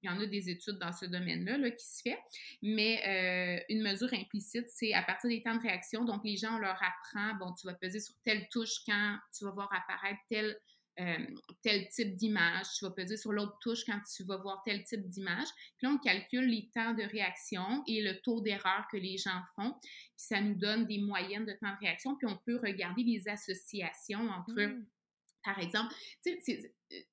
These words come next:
Speaker 1: tu sais, concrètement, dans l'écran, il va, il va y avoir deux mots en haut de l'écran. Donc, par exemple, euh, le mot, euh, dégoût et le mot plaisir. Puis là, il y a une image en plein milieu de l'écran qui va apparaître pendant à peu près une,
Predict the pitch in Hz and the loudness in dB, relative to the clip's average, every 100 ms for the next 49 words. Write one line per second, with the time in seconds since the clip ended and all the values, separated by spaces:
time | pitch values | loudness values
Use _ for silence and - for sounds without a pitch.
0 | - - 294 - - - 254 247 240 180 | -16 2 2 2 -6 -2 0 2 0 -2
1 | - 220 254 233 208 208 - - 254 226 | -2 0 2 4 2 0 -2 -2 2 2
2 | 202 208 196 190 185 214 233 202 180 254 | 0 -4 -4 0 0 0 -2 0 4 6
3 | 233 226 254 233 190 202 196 180 - 208 | 6 4 4 2 0 -6 -4 -6 -4 -6
4 | 196 185 180 190 185 180 196 214 247 247 | -4 -6 -6 -4 -4 -6 -4 0 0 -2
5 | - - - 190 175 170 170 202 202 202 | -12 -10 0 2 4 4 2 2 2 2
6 | 202 226 240 208 190 190 - - 185 240 | 2 4 4 4 0 -2 -10 -2 6 6
7 | 185 214 269 294 311 311 - 214 196 202 | 6 6 8 10 8 2 2 4 4 2
8 | 214 233 - 240 208 190 202 220 294 370 | 0 0 0 2 2 2 -2 -2 -2 -4
9 | - - - 233 262 233 226 - 220 226 | -10 -18 2 6 8 6 4 2 4 4
10 | 220 220 233 247 233 208 220 220 226 233 | 4 4 4 2 0 -4 -2 0 0 0
11 | 214 - 240 254 240 214 196 - 208 214 | -4 -4 -2 0 0 -2 -4 -4 -4 0
12 | 196 180 - 196 202 196 - 180 - 180 | 0 -2 -6 -6 -2 -2 -4 -12 -6 -2
13 | 170 180 | -2 -2